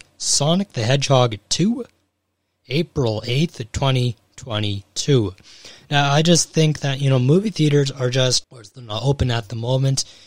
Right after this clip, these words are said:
And you look at, I'm thinking movie theaters are gonna be coming back, and, but they can, you know, I think the streaming service is just helping out movie theaters for the meantime.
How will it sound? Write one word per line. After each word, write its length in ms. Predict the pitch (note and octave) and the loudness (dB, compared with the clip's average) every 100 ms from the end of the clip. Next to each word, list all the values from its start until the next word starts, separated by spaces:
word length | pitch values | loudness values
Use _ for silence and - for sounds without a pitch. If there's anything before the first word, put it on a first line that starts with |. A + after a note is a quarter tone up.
| _ - | _ -14
And 100 | A#2 | -6
you 200 | A2 G2+ | -4 -4
look 360 | G#2 B2+ C3+ | -4 -2 0
at, 220 | C3 B2 - | 0 0 -4
I'm 260 | - D3+ A3 | -2 2 2
thinking 320 | G3 F3 E3+ | 4 4 6
movie 220 | D#3+ D3 | 4 2
theaters 320 | - D3+ C#3+ | 0 2 2
are 80 | C#3 | 2
gonna 200 | C3+ C3+ | 4 2
be 140 | B2+ A#2+ | 2 0
coming 300 | C#3 A#2 G#2+ | 0 -2 0
back, 360 | C3+ C#3 C#3 | 0 0 -2
and, 220 | C3 B2+ | -2 0
but 240 | A#2 A2+ A2+ _ | 2 0 -2 _
they 160 | - A#2 | -14 -12
can, 680 | - - A#2 G#2+ G#2 G#2 G2+ _ | -10 -2 0 0 -2 -4 -8 _
you 80 | C3 | -10
know, 140 | A2+ | -6
I 120 | A2 | -4
think 280 | A2+ C3+ B2 | -2 0 0
the 40 | A2+ | -2
streaming 380 | - D#3 D#3 | 0 4 4
service 400 | C#3 C#3+ C3+ C3+ | 4 4 2 2
is 140 | C3+ B2 | 2 0
just 200 | A#2+ - - _ _ | 0 -2 -10 _ _
helping 560 | - D#3 D#3+ F3 E3 C#3+ | -6 -6 -2 0 0 2
out 180 | C#3 B2 | 2 2
movie 240 | B2+ C3 | 0 0
theaters 400 | C#3 C#3 C3+ C3 | -2 0 0 0
for 160 | - B2 | -2 -6
the 120 | A2+ | -4
meantime. 680 | A2+ A#2+ A#2+ - B2 F#2 | -4 -2 -4 0 0 -2